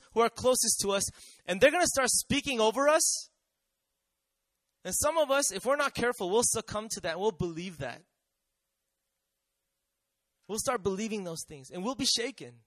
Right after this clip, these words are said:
So right here, I don't know about you, but if God came up to you right now and said, "David, you're a mighty man of valor.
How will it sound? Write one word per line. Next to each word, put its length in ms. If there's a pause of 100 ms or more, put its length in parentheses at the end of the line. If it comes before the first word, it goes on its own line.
(3000)
So 160
right 200
here, 400 (1300)
I 100
don't 100
know 120
about 260
you, 100
but 220 (580)
if 180
God 300
came 220
up 160
to 80
you 80
right 180
now 340 (1800)
and 80
said, 220
"David, 260
you're 160
a 20
mighty 360
man 240
of 100
valor. 420